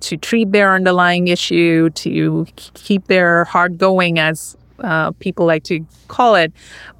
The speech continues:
but it's no guarantee that they're not going to, um, uh, uh, arrest in the near future. And so while we try to give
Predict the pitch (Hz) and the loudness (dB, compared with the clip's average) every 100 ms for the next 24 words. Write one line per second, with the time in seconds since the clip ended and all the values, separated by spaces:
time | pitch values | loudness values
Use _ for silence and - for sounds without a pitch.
0 | 180 - 202 185 175 175 - - _ _ | -14 -4 2 4 4 2 -4 -14 _ _
1 | - 190 190 190 185 180 170 - 175 147 | -8 -4 -2 0 0 0 -2 -4 -4 -2
2 | 175 - 180 165 156 156 151 156 170 151 | -6 -4 -4 -2 -2 0 -2 -2 -4 -4
3 | 151 147 147 165 - - 170 156 147 160 | -2 -2 -2 -4 -10 -12 -6 -4 -2 -4
4 | 160 180 175 _ - 196 151 143 - 180 | -6 -8 -10 _ -8 -6 -4 -4 -6 -8
5 | 202 - - - - 165 143 - - 165 | -12 -10 -8 -6 -4 -2 -4 -6 -8 -6
6 | 156 151 151 160 147 - 151 147 160 156 | -4 -4 -4 -4 -6 -6 -10 -8 -6 -6
7 | 156 165 - 156 156 160 151 151 147 151 | -6 -6 -4 -2 -2 -2 -4 -4 -6 -10
8 | - 175 170 160 - 156 151 156 - 190 | -4 -2 -2 -4 -6 -4 -6 -8 -6 0
9 | 180 180 | 2 0